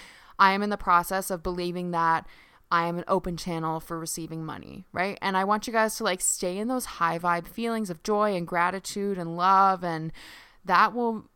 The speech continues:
that will release any resistance that you have around receiving money. Like, you really have to be comfortable with receiving it in expected and unexpected ways, like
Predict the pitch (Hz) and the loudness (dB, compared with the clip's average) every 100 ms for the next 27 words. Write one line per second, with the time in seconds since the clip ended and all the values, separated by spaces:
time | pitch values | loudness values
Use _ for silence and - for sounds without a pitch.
0 | _ 202 220 262 254 233 202 220 254 196 | _ 0 2 2 -2 -4 -2 -2 0 -4
1 | - - 196 226 208 202 - 185 170 - | -4 -4 -2 0 -2 -2 -2 -4 -4 -4
2 | 151 165 180 180 175 165 160 170 180 170 | -4 -4 2 2 2 -2 -2 -4 -6 -6
3 | 175 165 175 139 151 165 - _ - 196 | -6 -4 -4 -4 -2 -2 -4 _ -8 -4
4 | 202 196 214 240 196 - 196 196 - 208 | -2 0 0 0 -2 4 4 4 -4 -6
5 | 175 160 160 160 _ _ _ _ _ _ | -2 -2 -2 -6 _ _ _ _ _ _
6 | - - 240 214 240 214 202 196 196 190 | -20 -2 0 2 0 0 0 0 -4 -6
7 | 185 180 180 175 - 170 165 165 - - | -6 -6 -4 -6 -4 -6 -4 -6 -8 -6
8 | 165 175 190 185 180 165 160 - 156 - | -4 -6 -6 -8 -6 -8 -8 -8 -8 -8
9 | 160 156 135 92 - 180 | -10 -6 -6 -6 -4 -6